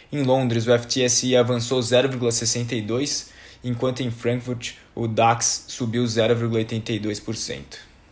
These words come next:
Vindo para o Brasil, tivemos um dia de correção para a bolsa local. O destaque do noticiário no feriado foi a sanção da Lei de Diretrizes Orçamentárias,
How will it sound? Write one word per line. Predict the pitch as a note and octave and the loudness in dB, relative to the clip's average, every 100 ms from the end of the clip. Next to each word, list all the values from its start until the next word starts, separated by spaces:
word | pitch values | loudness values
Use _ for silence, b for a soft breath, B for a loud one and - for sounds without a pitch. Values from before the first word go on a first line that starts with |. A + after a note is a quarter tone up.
| _ - _ b b b - | _ -20 _ b b b -4
Vindo | D3 D#3+ | -2 6
para | D#3+ | 8
o | |
Brasil, | D3 D#3 C3 A2+ D#3+ G3+ | 10 8 8 6 2 0
tivemos | D3+ D#3 D3+ | 6 6 6
um | D3 | 2
dia | D3 | 4
de | C#3+ | 2
correção | C#3 D3+ C#3+ A#2+ - D3 F#3+ | 2 2 4 2 2 2 2
para | E3 | 2
a | |
bolsa | A2+ A2+ B2 A2 | 2 0 -2 -2
local. | G#2+ - A2+ C3+ E3 - - - b b b b b b b b b | -4 0 2 2 2 -6 -20 -20 b b b b b b b b b
O | - | -10
destaque | B2 - - C#3 - | -2 0 6 6 4
do | B2+ B2+ A#2+ A2+ | 0 0 2 2
noticiário | B2 A#2 - C3 B2+ B2+ | 2 2 4 6 6 4
no | |
feriado | A#2+ C3 B2 A2 C3 B2 G#2+ B B - | 0 -2 0 2 2 2 -4 B B -2
foi | B2+ | 2
a | B2+ | 4
sanção | - C3+ A#2+ C3+ D3+ | 2 2 2 2 4
da | C#3 | 2
Lei | A#2+ B2+ C3+ | 2 0 0
de | B2+ | 0
Diretrizes | A#2+ B2 A#2 B2+ B2+ A#2+ | 0 0 -2 -2 -4 -2
Orçamentárias, | A#2+ - A#2 A#2 G#2+ A2 A#2 C3+ B2 - | 0 0 0 0 -4 -4 -4 -4 -4 -8